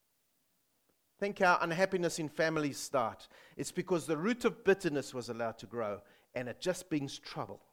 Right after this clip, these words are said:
and then it splits. It never gets better on its own. We've got to be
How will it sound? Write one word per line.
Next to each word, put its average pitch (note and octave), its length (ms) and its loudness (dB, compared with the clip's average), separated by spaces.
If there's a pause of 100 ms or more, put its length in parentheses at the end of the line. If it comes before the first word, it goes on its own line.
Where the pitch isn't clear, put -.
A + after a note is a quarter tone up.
(500)
and G2+ 160 -14
then A2 140 -8
it F#2 100 -14
splits. - 500 -16 (1700)
It - 160 -10
never C4+ 320 6
gets A#3+ 280 0
better F3+ 400 2
on A#2 220 -6
its G2+ 200 -14
own. F2+ 180 -16 (560)
We've F#3+ 200 2
got G3 180 12
to F#3 80 6
be F#3+ 340 0